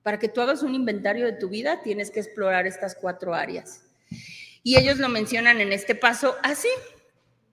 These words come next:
Muchos de nuestros instintos nos dominan e insisten en dominar nuestras vidas.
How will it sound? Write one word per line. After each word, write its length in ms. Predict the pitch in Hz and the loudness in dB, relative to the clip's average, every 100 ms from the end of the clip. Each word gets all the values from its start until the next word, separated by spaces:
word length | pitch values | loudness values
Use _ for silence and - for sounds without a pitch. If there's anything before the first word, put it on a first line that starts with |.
| _ _ - _ _ - - | _ _ -20 _ _ -16 -4
Muchos 340 | 269 285 381 | -2 0 0
de 80 | 370 | 2
nuestros 460 | 285 226 - 214 196 | 0 0 -2 -4 -4
instintos 880 | 208 - 247 247 269 453 285 - - - - _ _ _ - - | -10 -6 -4 0 2 2 2 -4 -16 -20 -20 _ _ _ -20 -12
nos 300 | 226 233 220 | -4 -4 -2
dominan 520 | 226 240 269 277 311 | -2 0 0 2 0
e 60 | 269 | 0
insisten 600 | 220 214 240 220 - 247 | -2 -4 -4 -6 -6 -6
en 140 | 208 | -4
dominar 420 | 196 190 185 180 185 | -4 -4 -2 -2 -2
nuestras 440 | 196 - 220 220 | -6 0 0 0
vidas. 540 | 262 285 220 180 - | 0 0 0 -2 -10